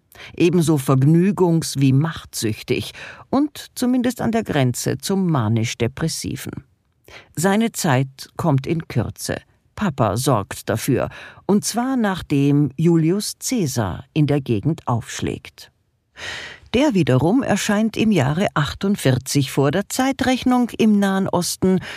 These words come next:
weil er sich nämlich mit dem Pompeius in Rom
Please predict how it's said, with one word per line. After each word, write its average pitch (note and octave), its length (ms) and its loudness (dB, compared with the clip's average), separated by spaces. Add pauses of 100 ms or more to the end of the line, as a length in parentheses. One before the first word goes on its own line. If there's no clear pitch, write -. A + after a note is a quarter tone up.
(280)
weil F3 280 2
er F3 100 4
sich F3 200 -2
nämlich D#3+ 520 2
mit D#3 200 2
dem C3+ 220 4
Pompeius G3+ 880 0
in C#3+ 180 4
Rom D3+ 560 4